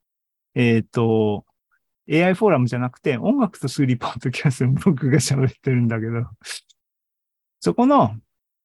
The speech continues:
書き起こしね。えーと、これも前回の、先週金曜日に出した、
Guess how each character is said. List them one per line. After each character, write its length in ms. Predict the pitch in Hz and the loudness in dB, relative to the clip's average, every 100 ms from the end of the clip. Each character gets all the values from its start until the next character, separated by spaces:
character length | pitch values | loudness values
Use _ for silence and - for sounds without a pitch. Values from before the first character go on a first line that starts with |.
| - | -6
書 100 | 135 | -2
き 120 | - | 2
起 120 | 165 | 2
こ 120 | - 151 | 0 -4
し 240 | 143 127 | 0 0
ね。 260 | 151 202 - _ 196 | 0 -4 -8 _ -8
え 260 | 123 120 120 | -4 -4 -4
ー 20 | - | -4
と、 500 | 120 117 113 - - _ | 0 2 0 -2 -10 _
こ 100 | 180 | 0
れ 40 | 208 | 2
も 120 | 180 | 4
前 240 | 190 240 214 | 4 2 2
回 240 | 143 123 | 2 0
の、 140 | 120 113 | 0 -6
先 300 | - 196 208 | -4 0 0
週 180 | 214 202 | 0 -2
金 180 | 208 208 | 0 0
曜 200 | 202 135 | 0 -2
日 100 | 120 | -2
に 60 | |
出 120 | 117 | -4
し 100 | 113 | -8
た、 260 | - 151 | -4 -2